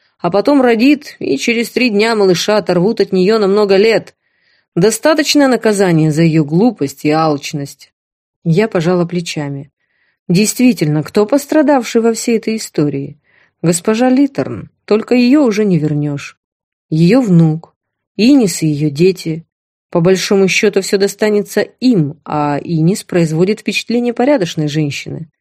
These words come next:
Хотя кто знает, что там будет дальше.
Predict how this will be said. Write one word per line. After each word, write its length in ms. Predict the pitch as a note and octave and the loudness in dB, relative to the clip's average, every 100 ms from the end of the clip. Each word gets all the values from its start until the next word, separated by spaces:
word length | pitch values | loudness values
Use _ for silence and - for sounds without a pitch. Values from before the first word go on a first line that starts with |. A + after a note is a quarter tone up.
| _ _ _ | _ _ _
Хотя 280 | - F3+ B3 | -8 -4 -4
кто 220 | - F#4 | 0 0
знает, 460 | E3+ D#3 D3 C#3 - | 2 2 0 -4 -10
что 260 | - E3+ | -6 -4
там 180 | E3 D#3+ | 0 0
будет 300 | D3+ E3 E3+ | 0 0 0
дальше. 500 | D#3+ D3 C#3 - | 0 -2 -8 -14